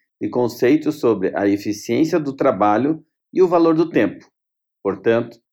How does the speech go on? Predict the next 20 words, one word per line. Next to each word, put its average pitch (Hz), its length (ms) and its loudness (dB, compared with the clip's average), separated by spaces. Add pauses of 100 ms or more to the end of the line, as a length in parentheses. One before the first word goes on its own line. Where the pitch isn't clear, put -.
(320)
enquanto 170 340 0
Benjamin 160 520 4
Franklin 85 520 -4 (280)
popularizou 101 760 0
essa 87 240 -2
ideia, 127 480 0 (400)
não 170 200 2
se 185 160 -4
pode 147 320 2
afirmar 127 480 -2
com 165 120 0
certeza 156 760 -2 (180)
que - 80 -4
ele 156 280 0
tenha 135 240 0
sido 135 240 -4
o 139 80 -8
primeiro 135 440 2
a 131 40 4
usá-la. 113 440 -2